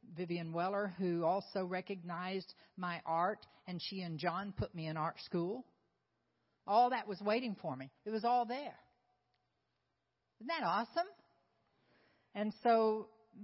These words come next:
but did God immediately put me in the ministry? Oh, no. No, no. See, he has to test us to see if we will be faithful in the small things.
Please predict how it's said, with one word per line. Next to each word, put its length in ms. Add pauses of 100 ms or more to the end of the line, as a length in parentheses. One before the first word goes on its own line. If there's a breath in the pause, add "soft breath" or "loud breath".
but 220
did 240
God 300
immediately 460
put 220
me 200
in 160
the 180
ministry? 520
Oh, 260
no. 180 (1160)
No, 140
no. 220 (600 soft breath)
See, 80
he 200
has 240
to 60
test 400
us 100 (560)
to 80 (120)
see 140
if 140
we 140
will 260
be 220
faithful 360
in 100
the 60
small 340
things. 280